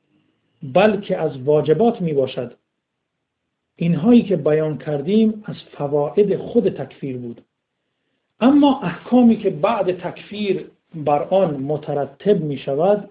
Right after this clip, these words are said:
فواید زیاد و دیگری دارد که چند مثال می‌آوریم.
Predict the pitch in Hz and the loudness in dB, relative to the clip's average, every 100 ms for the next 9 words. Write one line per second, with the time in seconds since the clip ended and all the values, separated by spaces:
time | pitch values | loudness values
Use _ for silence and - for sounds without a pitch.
0 | _ _ 147 139 139 143 190 190 143 127 | _ _ -6 -2 -2 0 0 0 -2 -8
1 | 135 151 180 185 185 185 151 139 127 127 | -6 0 2 4 4 2 -2 -10 -8 -6
2 | 135 123 113 107 _ _ _ _ _ _ | -6 -6 -12 -18 _ _ _ _ _ _
3 | _ _ _ _ _ 147 - 185 170 135 | _ _ _ _ _ -14 -8 -4 -4 -4
4 | - 180 185 147 131 110 113 | -4 0 0 -2 -8 -12 -18